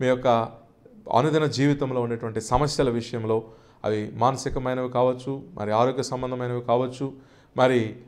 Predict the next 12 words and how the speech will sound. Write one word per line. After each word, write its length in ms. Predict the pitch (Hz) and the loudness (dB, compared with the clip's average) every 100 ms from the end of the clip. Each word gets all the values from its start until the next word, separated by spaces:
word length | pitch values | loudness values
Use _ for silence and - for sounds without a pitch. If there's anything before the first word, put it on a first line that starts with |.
| - | -10
మీరు 220 | 127 147 143 | 2 4 4
ఎక్కువగా 760 | 135 135 208 202 175 101 - - | 2 2 6 8 8 2 -2 -4
చింతకు 280 | 160 170 165 | -2 0 2
లోనవుతున్నటువంటి 960 | 143 147 147 143 127 123 120 120 104 107 - - | 4 4 2 -2 -4 -2 -2 -2 -2 -8 -18 -6
మీ 60 | |
యొక్క 120 | 120 113 | -4 -2
సమస్యల్ని 680 | 131 147 156 156 131 98 95 - - | -2 -2 0 0 0 -2 -8 -14 0
వాక్యపు 500 | 120 165 202 220 190 | 4 4 6 2 2
వెలుగులో 600 | 139 147 160 165 117 - - - _ _ - | 4 6 6 6 4 2 -12 -20 _ _ -4
మీకు 460 | 135 139 135 113 107 - | -2 0 0 -2 -4 -4
చెప్పడానికి, 680 | 127 151 139 135 131 139 135 | -2 2 2 2 -2 -6 -8
తెలియజేయడానికి 1040 | - 117 127 120 120 117 117 117 117 120 | -2 0 2 0 0 -2 -4 -6 -6 -6